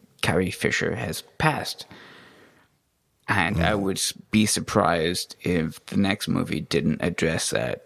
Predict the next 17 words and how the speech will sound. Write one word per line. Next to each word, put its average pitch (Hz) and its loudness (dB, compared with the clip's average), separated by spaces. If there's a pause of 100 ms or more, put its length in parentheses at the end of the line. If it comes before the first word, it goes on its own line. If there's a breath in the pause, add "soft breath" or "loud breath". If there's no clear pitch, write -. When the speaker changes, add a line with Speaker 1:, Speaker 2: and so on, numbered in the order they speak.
(200)
Speaker 1:
some 82 0
way 73 2
as 69 -6 (1080 loud breath)
putting 139 8
some 113 2
time 110 2
between 92 0
the 78 0
movies, 80 0
and 85 0 (200)
during 104 4
that 85 -2
time, 85 0 (340)
uh, 69 -2 (680)
General 90 4
Leia 71 -2
had, 76 -2